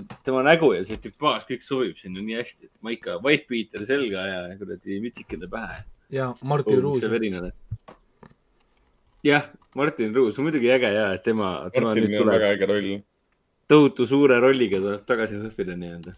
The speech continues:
Speaker 2: Ko-, ko-, comeback. Oota, kas ta selle ala oli Hõhvi juht või? Kaks tuhat neliteist või? Või kaks tuhat kolmteist või millal see filmiti?
Speaker 3: Et ta juba siis oli, jah. Minu arust,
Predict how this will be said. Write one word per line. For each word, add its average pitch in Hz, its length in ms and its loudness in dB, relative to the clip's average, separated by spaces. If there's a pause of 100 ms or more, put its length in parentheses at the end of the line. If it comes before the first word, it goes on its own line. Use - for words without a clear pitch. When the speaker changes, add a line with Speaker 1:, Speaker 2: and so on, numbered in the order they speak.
(140)
Speaker 2:
Ko-, 147 220 2 (260)
ko-, - 140 -14
comeback. 123 400 -6 (1000)
Oota, 190 200 4
kas 190 140 -2
ta 185 80 2
selle 214 180 8
ala 185 220 8 (100)
oli 143 320 2
Hõhvi 156 160 -6
juht 151 220 -6
või? 98 60 -16 (200)
Kaks - 240 -16
tuhat 113 240 -8 (320)
neliteist 113 380 -10
või? - 40 -18 (140)
Või 113 160 -10
kaks 117 160 -10
tuhat 127 80 -16
kolmteist 113 320 -10
või 107 80 -12
millal 104 160 -14
see 104 80 -18
filmiti? - 800 -18 (440)
Speaker 3:
Et 143 120 -8
ta 156 80 6
juba 143 120 2
siis 156 240 4
oli, 107 180 4
jah. 107 260 4
Minu 147 200 -2
arust, - 220 -8